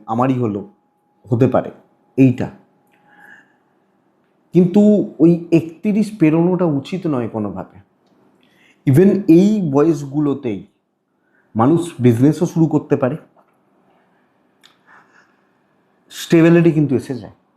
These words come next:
আ-, এটাই আমি বলতে চাইছি, একতিরিশ এমন একটি বয়স কুম্ভর ছেলে মেয়ে বা মানুষজনদের জন্য, একতিরিশ, যে বয়সে সম্পূর্ণ দায়িত্ব তাদের ঘাড়ে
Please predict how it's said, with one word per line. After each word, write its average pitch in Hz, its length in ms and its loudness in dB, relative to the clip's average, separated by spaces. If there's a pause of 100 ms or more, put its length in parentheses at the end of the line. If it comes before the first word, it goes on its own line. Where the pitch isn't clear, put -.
(800)
আ-, - 360 -8
এটাই 196 380 4
আমি 220 160 4
বলতে 170 340 0
চাইছি, 175 640 -6
একতিরিশ 180 640 -8
এমন 165 260 -2
একটি 190 240 -8
বয়স 147 340 -4
কুম্ভর 143 400 -6
ছেলে 135 300 -6
মেয়ে 127 260 -6
বা 123 180 -2
মানুষজনদের 117 720 -6
জন্য, 67 340 -20 (880)
একতিরিশ, 120 600 -2 (520)
যে 127 180 2
বয়সে 170 400 2
সম্পূর্ণ 156 640 -2
দায়িত্ব 127 440 -2
তাদের 123 320 -4
ঘাড়ে 120 200 -4